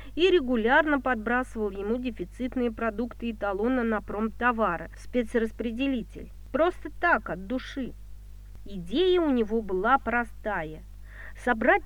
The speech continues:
простенький хроногенератор – который сможет по принципу той же столешниковской квартиры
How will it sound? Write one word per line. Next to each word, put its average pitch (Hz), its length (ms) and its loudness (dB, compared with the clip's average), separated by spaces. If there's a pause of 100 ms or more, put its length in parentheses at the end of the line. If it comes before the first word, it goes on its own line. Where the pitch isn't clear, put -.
простенький 269 760 -2
хроногенератор – 208 1400 0 (420)
который 349 460 4
сможет 330 460 0
по 277 160 0
принципу 285 560 -2
той 285 260 0
же 262 120 -2
столешниковской 247 920 -4
квартиры 214 800 -2